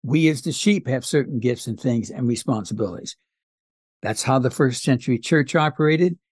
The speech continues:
They were the first colony of the kingdom of God being expressed in the now, in the day they were living in. And we are a colony of the kingdom today,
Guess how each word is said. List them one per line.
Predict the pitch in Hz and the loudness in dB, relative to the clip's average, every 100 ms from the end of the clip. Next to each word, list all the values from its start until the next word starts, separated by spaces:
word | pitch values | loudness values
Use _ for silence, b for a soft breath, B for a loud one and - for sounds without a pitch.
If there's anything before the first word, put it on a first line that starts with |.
| _ | _
They | 120 | -4
were | 104 98 87 - | -2 -4 -8 -8
the | 98 - | -10 -10
first | - - 185 185 - - | -4 4 4 4 -4 -6
colony | - 165 165 165 165 | 2 4 4 2 0
of | 135 | -2
the | 107 | -6
kingdom | - 156 160 147 | -2 0 2 2
of | 147 | 0
God | 127 127 110 87 - _ _ _ _ | 0 0 0 -4 -12 _ _ _ _
being | 131 147 | 2 4
expressed | 143 143 - 151 143 - | 4 0 -2 2 0 2
in | 135 117 | 4 4
the | 113 | 4
now, | 120 131 113 101 92 _ - | 2 2 0 -2 -8 _ -2
in | 123 | 0
the | 107 | 0
day | 104 123 123 | 2 4 4
they | 117 117 | 4 2
were | 110 | 0
living | 107 107 113 113 | -2 -6 -8 -12
in. | - - _ _ _ - | -14 -20 _ _ _ -8
And | 107 98 | -6 0
we | 139 233 107 - | 4 6 4 -4
are | - 92 90 - _ | -10 -10 -12 -16 _
a | 107 110 | -10 -10
colony | - 127 113 107 98 87 | -4 -2 0 -2 -6 -8
of | 113 - | -12 -12
the | - | -6
kingdom | 143 113 104 107 - | 0 0 -2 -8 -8
today, | 120 95 143 262 - - | -8 -2 2 2 2 -4